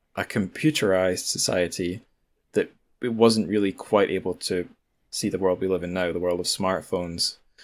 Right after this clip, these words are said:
So it's the sort of logic of computerization taken all the way, which is maybe would explain why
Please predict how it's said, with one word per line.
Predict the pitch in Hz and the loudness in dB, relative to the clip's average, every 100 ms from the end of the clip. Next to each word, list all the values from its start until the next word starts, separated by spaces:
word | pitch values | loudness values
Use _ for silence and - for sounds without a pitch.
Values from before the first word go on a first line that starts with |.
| - - | -20 -4
So | - | 2
it's | 104 - | 4 4
the | 110 | 2
sort | 127 110 | 2 2
of | 98 | 2
logic | 107 107 101 101 | 4 4 4 -4
of | - - | -6 -8
computerization | - - 104 - 92 90 98 104 - 87 82 113 _ _ _ _ | -8 -8 -6 -2 0 0 2 0 0 -6 -8 -14 _ _ _ _
taken | - 92 98 | -10 -8 -4
all | 87 | -2
the | 87 | 0
way, | 92 90 85 | 2 2 2
which | 85 - | -2 0
is | 101 | 2
maybe | 107 104 98 - | 2 2 0 -2
would | 101 | -4
explain | 98 - 107 98 92 | -2 0 2 2 0
why | 92 87 90 98 | -2 -2 -2 -6